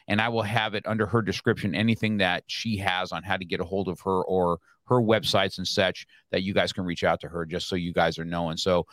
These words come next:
don't panic and try and get a pen and write everything down. I'll make sure I take care of all that, uh, for you guys so that you guys can have it. You have, you have a,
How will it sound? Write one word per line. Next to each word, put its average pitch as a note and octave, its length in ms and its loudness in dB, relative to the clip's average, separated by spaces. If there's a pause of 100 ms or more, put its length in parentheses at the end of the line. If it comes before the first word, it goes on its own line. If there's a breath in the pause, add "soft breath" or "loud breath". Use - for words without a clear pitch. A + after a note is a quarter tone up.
(200 soft breath)
don't A2+ 220 2
panic A#2 420 0
and G#2 80 -2
try A2 200 2
and A2 100 4
get A2 80 2
a G#2+ 40 4
pen A2 300 2
and G2 140 2
write G2 180 4
everything F#2+ 300 0
down. F#2 240 2
I'll F#2+ 100 4
make G#2 160 0
sure G2+ 160 0
I F2+ 80 4
take F#2+ 220 -6
care F2 180 0
of E2+ 80 -2
all F2 180 4
that, E2 220 2 (580 loud breath)
uh, E2 260 2
for - 180 -2
you F2 140 0
guys D#2 260 2
so E2+ 100 -4
that D#2+ 60 -2
you E2+ 120 -4
guys E2 220 2
can E2 120 -16
have D#2 260 -2
it. B1+ 100 -4 (1120)
You F#2+ 200 -2
have, F#2+ 200 0
you F#2+ 140 -6
have F2 180 0
a, D2 180 0